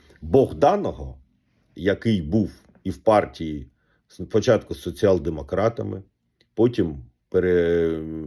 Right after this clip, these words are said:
перебіг до Юлії. На базі партії Тимошенко організував він свою політичну шахову федерацію. Потім перебіг до Королівської,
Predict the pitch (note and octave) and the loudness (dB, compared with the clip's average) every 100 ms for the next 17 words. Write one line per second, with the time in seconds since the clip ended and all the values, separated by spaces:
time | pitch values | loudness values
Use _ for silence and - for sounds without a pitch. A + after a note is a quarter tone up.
0 | D2+ D2 D2+ D2 - G2 E2 G#2 E2+ D2+ | -10 -12 -14 -6 -2 0 0 -2 -2 -4
1 | D2+ F#2 F2+ F2+ F#2 - _ - - - | -4 -2 -2 -2 -6 -10 _ -20 -20 -6
2 | F#2 F#2 A2+ A2 G#2 - G2+ F#2 - F2+ | -2 4 4 4 2 2 2 0 -2 -2
3 | F2 - - F#2 F2 G#2+ G#2 F2 D#2+ - | -2 -2 -4 -4 0 0 0 -2 -6 -4
4 | D#2+ F2+ F2 F2 F2+ D#2+ - D#2+ - E2+ | -6 -6 -4 0 0 -2 -6 -12 -6 -4
5 | F2 - _ _ _ _ B2 G#2+ A2 A2+ | -4 -6 _ _ _ _ 4 4 2 0
6 | G#2 - - D2 E2+ D#2+ D2 C#2+ C#2+ D#2 | -2 -4 -12 -8 -4 -4 -6 -10 -8 -6
7 | D2+ D#2 D2 - - - _ _ - - | -4 -4 -6 -10 -16 -16 _ _ -20 -20
8 | _ D3+ D#3+ D3 A2 A2+ A2+ F#2 A2+ B2+ | _ 6 6 6 4 6 6 6 4 4
9 | - - C#2+ G2 G2+ E2+ D2 C#2+ - - | 2 -4 0 2 4 2 0 -8 -12 -8
10 | E2+ | -6